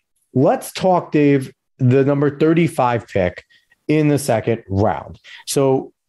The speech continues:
uh, right here, this to me, Dave,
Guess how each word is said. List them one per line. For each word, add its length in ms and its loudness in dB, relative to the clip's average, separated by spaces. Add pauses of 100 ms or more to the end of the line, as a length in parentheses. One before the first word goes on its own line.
(840)
uh, 140 0
right 300 2
here, 500 2 (420)
this 420 4
to 120 2
me, 240 4
Dave, 480 0